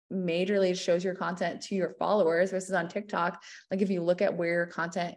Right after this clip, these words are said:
is going, um, after you post, like, mine's, like, seventy-five percent For You page still. Like,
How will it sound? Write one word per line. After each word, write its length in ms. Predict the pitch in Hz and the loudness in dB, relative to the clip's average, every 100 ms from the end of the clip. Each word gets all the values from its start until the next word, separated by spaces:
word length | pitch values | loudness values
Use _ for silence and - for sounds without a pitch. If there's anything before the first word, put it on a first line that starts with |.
| - | -10
is 160 | 185 175 | -8 -6
going, 640 | - 165 175 269 302 247 - | -2 0 2 4 4 4 2
um, 240 | 180 170 | 0 0
after 260 | - 180 185 | -2 -4 -4
you 120 | 170 | -8
post, 500 | 175 - 220 302 302 - - - | -6 -2 0 0 -4 -16 -20 -4
like, 140 | 220 190 | -4 -2
mine's, 320 | 175 175 247 | -2 2 4
like, 120 | 285 | 4
seventy-five 520 | 233 190 175 180 175 170 | 2 0 0 -2 -2 -4
percent 320 | 180 160 208 | -6 -8 -6
For 140 | 175 | -4
You 160 | 160 175 | -2 -4
page 480 | 180 - - - - _ _ | -4 -6 -6 -8 -14 _ _
still. 420 | - 190 156 73 | -4 0 2 2
Like, 300 | 202 196 202 | 2 0 -2